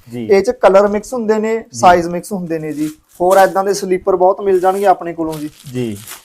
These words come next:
Speaker 2: ਇਹ ਆਈਟਮਾਂ, ਬਾਕੀ ਇੱਧਰ ਆ ਬੱਚਿਆਂ ਦੇ ਸਲੀਪਰ ਪਏ ਨੇ ਜੀ, ਦੇਖੋ।
Speaker 1: ਜੀ।
Speaker 2: ਇਹ ਬੰਡਲ ਆ ਜਾਣਗੇ।
Speaker 1: ਓਕੇ।
Speaker 2: ਇਹ ਸਿਰਫ ਆਪਣੇ ਕੋਲੋਂ ਚਾਲੀ ਰੁਪਏ ਪੀਸ ਪਊਗਾ ਜੀ, ਇੱਕ
Speaker 1: ਇੱਕ
Speaker 2: ਪੀਸ।
Speaker 1: ਪੀਸ ਚਾਲੀ ਰੁਪਏ
Speaker 2: ਹਾਂ,
Speaker 1: ਦਾ।
Speaker 2: ਇੱਕ ਪੀਸ,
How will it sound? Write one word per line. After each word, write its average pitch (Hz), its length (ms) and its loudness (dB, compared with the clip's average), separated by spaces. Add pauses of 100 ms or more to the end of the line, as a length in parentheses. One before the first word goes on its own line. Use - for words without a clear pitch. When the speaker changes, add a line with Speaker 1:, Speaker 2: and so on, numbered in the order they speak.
(220)
Speaker 2:
ਇਹ 190 200 2
ਆਈਟਮਾਂ, 190 360 4
ਬਾਕੀ 185 240 2
ਇੱਧਰ 190 180 0
ਆ 214 100 8
ਬੱਚਿਆਂ 185 360 0
ਦੇ 190 100 -2
ਸਲੀਪਰ 180 380 -2
ਪਏ 170 180 0
ਨੇ 165 140 -8
ਜੀ, 156 80 -12
ਦੇਖੋ। 151 300 -14 (200)
Speaker 1:
ਜੀ। 110 180 -12 (140)
Speaker 2:
ਇਹ 185 180 2
ਬੰਡਲ 170 300 2
ਆ 165 100 6
ਜਾਣਗੇ। 175 360 -2 (300)
Speaker 1:
ਓਕੇ। 208 200 2
Speaker 2:
ਇਹ 208 160 4
ਸਿਰਫ 226 260 -2
ਆਪਣੇ 220 280 4
ਕੋਲੋਂ 214 180 2
ਚਾਲੀ 214 280 4
ਰੁਪਏ 202 200 0
ਪੀਸ 202 340 -6
ਪਊਗਾ 151 340 0
ਜੀ, 147 200 -6
ਇੱਕ - 180 -2
Speaker 1:
ਇੱਕ 190 80 4
Speaker 2:
ਪੀਸ। - 180 -2
Speaker 1:
ਪੀਸ 196 200 0
ਚਾਲੀ 151 240 0
ਰੁਪਏ 170 120 -2
Speaker 2:
ਹਾਂ, - 80 2
Speaker 1:
ਦਾ। 214 40 -2
Speaker 2:
ਇੱਕ 180 160 -2
ਪੀਸ, 156 300 -6